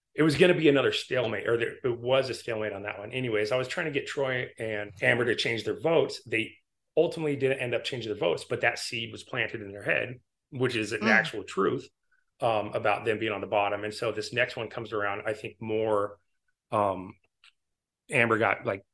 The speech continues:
Speaker 1: aware of what was going on. And so when she came
Speaker 2: Yeah.
Speaker 1: down on that one, she started the vote. She was ready to go. She didn't care. Like, now Amber's fired up.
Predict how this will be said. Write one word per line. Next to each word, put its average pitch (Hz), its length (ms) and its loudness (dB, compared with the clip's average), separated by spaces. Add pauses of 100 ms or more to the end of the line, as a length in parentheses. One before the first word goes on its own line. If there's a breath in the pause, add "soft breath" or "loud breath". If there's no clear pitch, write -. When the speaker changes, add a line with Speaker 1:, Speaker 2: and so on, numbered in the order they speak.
(500)
Speaker 1:
aware 107 420 6
of 120 80 4
what 120 160 2
was 120 120 -2
going 120 180 2
on. 139 360 2
And 113 80 -4
so - 120 -4
when 110 120 -2
she - 160 2
came 135 300 -2
Speaker 2:
Yeah. 101 120 2
Speaker 1:
down 104 260 0
on 92 80 -8
that 98 160 -2
one, 95 180 -10
she - 180 0
started 120 360 4
the 101 40 -6
vote. 123 440 2
She - 120 0
was 101 160 -2
ready 110 220 0
to 90 60 -6
go. 120 500 6 (320 loud breath)
She - 140 0
didn't 139 220 4
care. 117 260 4
Like, 104 180 -2
now 147 300 6
Amber's 143 380 4
fired 92 360 -2
up. - 240 -10